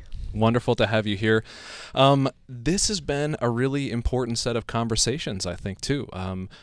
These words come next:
these discussions that we've had today, guys, like, about what the role of the church is, for me, it seems to really drive towards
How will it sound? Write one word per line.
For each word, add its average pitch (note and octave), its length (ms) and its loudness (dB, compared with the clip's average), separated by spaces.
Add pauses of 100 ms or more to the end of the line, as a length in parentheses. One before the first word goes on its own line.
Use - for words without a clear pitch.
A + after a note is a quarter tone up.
(160)
these A#2+ 480 2
discussions C3 680 2
that G#2+ 120 0
we've G#2+ 160 -4
had G#2 220 -2
today, A2 320 0
guys, F2 320 -6
like, F#2 160 -6
about G2+ 480 0 (260)
what G#2 400 2
the A2 100 -2
role G#2 200 2
of F#2 40 -8
the F#2 60 -4
church - 340 0
is, F#2+ 280 0 (180)
for B2 80 0
me, D#3 160 2
it C#3+ 80 0
seems A#2+ 220 0
to A2 80 0
really A2+ 200 0
drive G#2 400 -2
towards F#2 460 -6